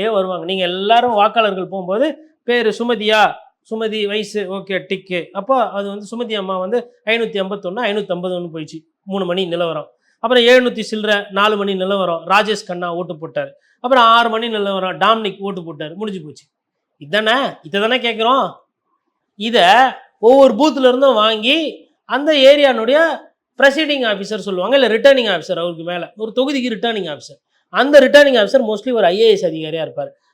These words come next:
அவரு வாங்கி அந்த மாவட்ட அதிகாரிகிட்ட கொடுக்கணும், டிஸ்ட்ரிக்ட் எலெக்ஷன் ஆஃபீஸர் கிட்ட கொடுக்கணும். இந்த டிஸ்ட்ரிக்ட் எலெக்ஷன் ஆஃபீஸர் தான் sometimes கலெக்டரா இருப்பாங்க, mostly கலெக்டரா இருப்பாங்க. ஒரு கலெக்டர் கீழே என்ன ஒரு நாலு தொகுதி வரும்,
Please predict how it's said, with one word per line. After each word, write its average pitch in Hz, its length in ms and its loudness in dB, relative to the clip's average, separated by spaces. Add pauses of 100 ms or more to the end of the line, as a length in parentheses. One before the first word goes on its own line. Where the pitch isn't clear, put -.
(140)
அவரு 294 360 8
வாங்கி 208 380 2 (300)
அந்த 294 380 2
மாவட்ட 285 600 4
அதிகாரிகிட்ட 247 480 0
கொடுக்கணும், 208 360 -10
டிஸ்ட்ரிக்ட் 226 300 -6
எலெக்ஷன் 202 260 -6
ஆஃபீஸர் 156 240 -14
கிட்ட 175 120 -10
கொடுக்கணும். 185 360 -12 (200)
இந்த 190 140 -12
டிஸ்ட்ரிக்ட் 254 320 0
எலெக்ஷன் 214 280 -2
ஆஃபீஸர் 190 300 -4
தான் 269 140 0
sometimes 208 320 -8
கலெக்டரா 196 400 -2
இருப்பாங்க, 165 340 -6 (100)
mostly 190 280 -12
கலெக்டரா 185 360 -8
இருப்பாங்க. 131 260 -14 (440)
ஒரு 240 140 2
கலெக்டர் 254 420 4
கீழே 233 180 -2
என்ன 233 180 -4
ஒரு 214 100 -4
நாலு 202 280 0
தொகுதி 214 260 -6
வரும், 165 260 -6